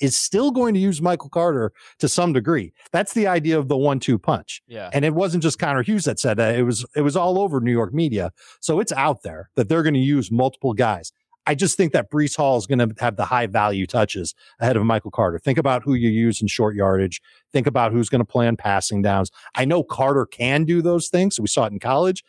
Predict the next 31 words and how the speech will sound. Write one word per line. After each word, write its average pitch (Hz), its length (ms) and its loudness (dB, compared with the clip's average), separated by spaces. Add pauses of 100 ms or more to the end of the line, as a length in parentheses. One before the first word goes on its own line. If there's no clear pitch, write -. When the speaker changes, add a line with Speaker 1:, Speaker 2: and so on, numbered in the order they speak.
(140)
Speaker 1:
We 175 80 0
saw 123 200 0
it 117 80 -4
last 107 320 0
year. 175 240 0 (300)
Hall's 175 360 0
gonna 135 160 2
be 123 100 2
the 113 100 0
one, 104 220 2
as 95 140 0
long 127 180 2
as 98 100 -2
he's 98 160 -2
healthy, 90 360 -2
is 80 220 -4
he's 110 180 -2
gonna 92 200 0
have 92 180 0
those 87 220 -4
roles. 90 380 0 (180)
So 135 120 2
it's 110 100 -2
easy 185 220 2
to 127 80 0
take 131 200 -2
him 127 260 0
way 123 220 2
ahead 101 240 0
of - 120 -4
Carter. 113 440 -4